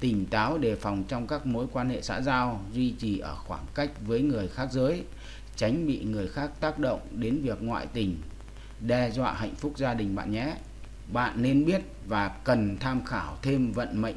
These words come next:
của người tuổi Dần theo tháng sinh âm lịch nhé. Bốn là tử vi cho người tuổi Mão trong tháng mười hai năm hai nghìn không trăm mười tám về âm lịch.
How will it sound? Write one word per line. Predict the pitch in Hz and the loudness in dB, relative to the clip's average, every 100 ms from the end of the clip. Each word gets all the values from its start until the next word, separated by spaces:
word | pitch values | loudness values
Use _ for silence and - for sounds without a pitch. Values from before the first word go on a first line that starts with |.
| - | -6
của | - 85 | -6 -4
người | 98 98 92 | -2 -2 -4
tuổi | 90 78 | -6 -6
Dần | 82 95 87 | -2 -2 -4
theo | - 117 110 | -4 -4 -2
tháng | 107 135 | -2 -4
sinh | - 123 | -2 -2
âm | - 117 110 | -2 -2 -2
lịch | 98 95 | -2 -2
nhé. | 98 104 - - - - - 113 | -2 -4 -8 -12 -12 -12 -6 0
Bốn | 120 202 196 - | 2 2 0 -4
là | 95 95 | -2 -2
tử | - 71 65 | -2 -6 -2
vi | 123 131 127 | 2 2 2
cho | 131 | 0
người | 110 98 | 0 -2
tuổi | 90 85 | -2 -4
Mão | 87 117 117 160 | 0 0 0 0
trong | 143 127 | -2 -4
tháng | 110 120 139 | -2 2 2
mười | 110 | 2
hai | 95 117 135 135 | -4 -2 0 0
năm | 131 | 0
hai | 123 127 | 0 0
nghìn | 120 98 | 0 -2
không | - 120 | -2 -4
trăm | 113 127 117 | -2 -2 0
mười | 104 | -2
tám | - 107 160 175 98 | 0 0 0 -2 -2
về | 104 | 0
âm | 127 131 | 4 4
lịch. | 123 | 4